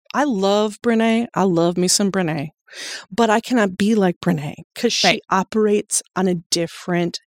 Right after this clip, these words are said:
Speaker 1: endotype. She's driven by different things. She's motivated by different things.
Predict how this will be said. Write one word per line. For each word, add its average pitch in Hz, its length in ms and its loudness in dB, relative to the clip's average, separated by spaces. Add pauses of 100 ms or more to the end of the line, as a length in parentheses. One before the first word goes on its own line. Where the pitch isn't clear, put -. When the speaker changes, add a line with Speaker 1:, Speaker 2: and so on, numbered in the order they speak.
(100)
Speaker 1:
endotype. 226 640 0
She's 220 340 0 (320)
driven 214 560 0
by 180 160 0
different 180 340 -2
things. 202 180 2
She's - 220 0
motivated 202 840 2
by 175 140 0
different 170 360 -2
things. 247 480 0